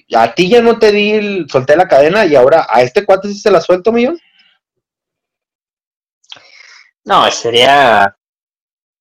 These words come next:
Speaker 2: e-, eso, eso hablaría muy mal de... de, pues, de,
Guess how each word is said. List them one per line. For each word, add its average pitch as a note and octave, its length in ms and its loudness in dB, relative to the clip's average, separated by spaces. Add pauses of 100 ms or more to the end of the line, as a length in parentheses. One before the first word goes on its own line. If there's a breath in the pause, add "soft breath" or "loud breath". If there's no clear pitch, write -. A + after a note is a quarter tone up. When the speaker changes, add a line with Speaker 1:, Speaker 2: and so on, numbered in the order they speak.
(1080)
Speaker 2:
e-, - 200 -6
eso, C3+ 300 0
eso C3+ 420 2
hablaría G#2+ 440 0
muy A2 220 -8
mal G#2+ 220 -4
de... F2+ 300 -6
de, F2+ 260 -8 (440)
pues, G#2+ 160 -20
de, F#2 160 -18